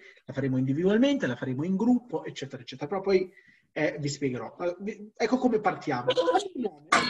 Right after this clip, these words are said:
ogni nome di Allah subhanahu wa ta'ala, ok, lo affronteremo così.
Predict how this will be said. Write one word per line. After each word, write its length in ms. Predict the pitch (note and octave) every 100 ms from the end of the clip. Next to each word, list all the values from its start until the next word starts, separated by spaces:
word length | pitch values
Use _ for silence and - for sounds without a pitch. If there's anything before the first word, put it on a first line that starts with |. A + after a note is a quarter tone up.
| - _ _ _ _ _ _ -
ogni 260 | C#4 D#4
nome 240 | B3 A3 G#3
di 80 |
Allah 200 | E3+ E3+
subhanahu 360 | F3+ C3+ D3+ C#3+
wa 60 | C3
ta'ala, 520 | C3 A#2 B2+ - _ _ _ _ _ _ _ _ _ _ - -
ok, 480 | C#3 - A#2+ E3 - - - - _
lo 140 | G3+
affronteremo 560 | C4 C4 B3+ B3 G#3 E3+
così. 420 | E3 C3+ A#2 A#2+